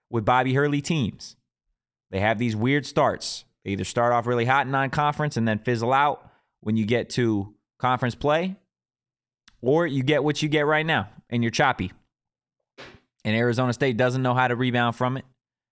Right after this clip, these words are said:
They don't know what to go from it. And if they don't, seriously, we're, we're at that point 'cause there's gonna be a new man in charge. There's gonna be a new athletic director. And as many fans that love Bobby Hurley, Bobby Hurley, a great person, great coach,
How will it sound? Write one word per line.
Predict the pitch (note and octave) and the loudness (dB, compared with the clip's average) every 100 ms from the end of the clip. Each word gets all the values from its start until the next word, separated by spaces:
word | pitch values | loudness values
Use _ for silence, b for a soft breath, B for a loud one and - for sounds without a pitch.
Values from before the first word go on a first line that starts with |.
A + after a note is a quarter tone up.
| - | -4
They | G#2 | 0
don't | A#2 | 2
know | B2 | 2
what | B2 B2 | 2 2
to | A#2 | 2
go | A#2+ A#2+ | 2 2
from | B2 A#2+ | 0 -2
it. | B2 _ _ _ _ _ _ _ _ _ _ - | -4 _ _ _ _ _ _ _ _ _ _ -2
And | B2+ | 0
if | A#2+ | 2
they | C3 | 2
don't, | A2+ B2+ F3 D#3 - _ _ | 2 4 4 2 -4 _ _
seriously, | - A3+ G3 A2+ F2 - | 2 4 2 0 -4 0
we're, | D3+ F3+ | 0 2
we're | D3 F#3+ | 4 4
at | F#3 | 4
that | F3+ - | 2 2
point | E3+ B2+ - _ _ _ _ - | 0 0 -6 _ _ _ _ -2
'cause | C#3+ | 2
there's | C#3+ A#2+ | 2 2
gonna | F3 F3+ | 2 4
be | E3 F3+ | 4 4
a | |
new | E3 F3+ | 4 2
man | E3+ E3+ | 2 2
in | E3+ | 0
charge. | D3+ E3 G#2+ F#2+ | 2 2 2 0
There's | C3+ B2+ | 0 2
gonna | D#3+ F3 | 2 2
be | D#3 F3 | 2 2
a | |
new | E3+ F3 | 2 2
athletic | D#3 D3 D3+ C3+ | 0 2 0 0
director. | B2+ A2+ - G2 - _ _ _ _ _ _ _ _ _ | 0 -2 -2 -16 -18 _ _ _ _ _ _ _ _ _
And | C#3+ | 0
as | C#3 A2 | 0 2
many | C#3 F3 G3 | 2 2 2
fans | - F#3 F#3 F#3 | 2 2 2 2
that | E3 D3 | 2 2
love | E3 D#3+ | 2 4
Bobby | D#3+ D#3+ D#3+ | 4 4 2
Hurley, | D#3+ E3 E3+ | 2 0 0
Bobby | D#3+ E3 F3 | 2 2 2
Hurley, | F#3+ F#3 | -2 -2
a | D#3+ | -4
great | C#3 E3+ F#3 | 0 0 0
person, | - F3+ D#3+ | -2 -4 -6
great | B2 D3+ E3+ | 0 0 0
coach, | D#3+ C3 - - | 0 -2 -4 -20